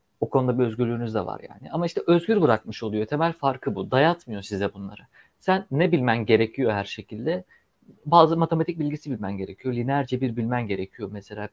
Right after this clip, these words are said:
kısmen. Bilmeden de yapabilirsin ama yaptığının teorik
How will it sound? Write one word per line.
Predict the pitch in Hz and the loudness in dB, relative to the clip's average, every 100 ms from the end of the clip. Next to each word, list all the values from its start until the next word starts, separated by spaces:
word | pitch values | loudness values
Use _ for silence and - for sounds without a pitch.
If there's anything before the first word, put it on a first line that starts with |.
| _ | _
kısmen. | - - 98 127 - _ - 117 | -20 -12 -10 -10 -14 _ -12 -4
Bilmeden | 127 123 143 | 2 6 6
de | 117 | 2
yapabilirsin | 104 101 101 - | 0 -4 -6 -6
ama | 180 | -4
yaptığının | 131 123 139 131 127 | -4 -4 -6 -6 -4
teorik | 123 120 | -4 -4